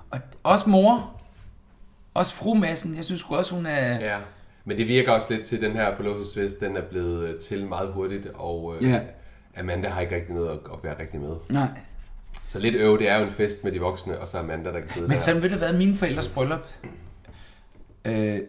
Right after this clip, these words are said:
Speaker 1: ja, min, altså, det er jo tilbage, hvornår bliver de gift? Øh, de er også blevet skilt igen. De blev gift på kongebrev i øvrigt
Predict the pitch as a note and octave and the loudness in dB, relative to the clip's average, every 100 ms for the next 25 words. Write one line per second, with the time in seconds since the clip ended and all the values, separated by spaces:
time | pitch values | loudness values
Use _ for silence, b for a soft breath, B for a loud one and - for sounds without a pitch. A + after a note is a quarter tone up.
0 | - - C3 B2+ E3+ E3+ - - A2+ A#2 | -10 -8 -6 -4 -4 -6 -8 -6 -4 -4
1 | B2+ B2+ C3 G#2+ - - G#2+ A#2 B2 - | -4 -2 -2 -4 -8 -6 -4 -2 -2 -2
2 | B2 B2 - - - - - - - C#3 | -6 -8 -8 -10 -12 -10 -12 -12 -14 -14
3 | C3+ A2 - - C#3+ - G#2+ - F#2+ F#2+ | -14 -14 -10 -4 -4 -4 -8 -8 -12 -12
4 | A#2 A2+ C3+ C3+ C#3 B2+ C3 - G#2+ C3+ | -10 -2 0 0 -4 -6 -6 -2 0 -2
5 | B2 A2 G#2+ G2+ G2+ | -4 -4 -4 -6 -12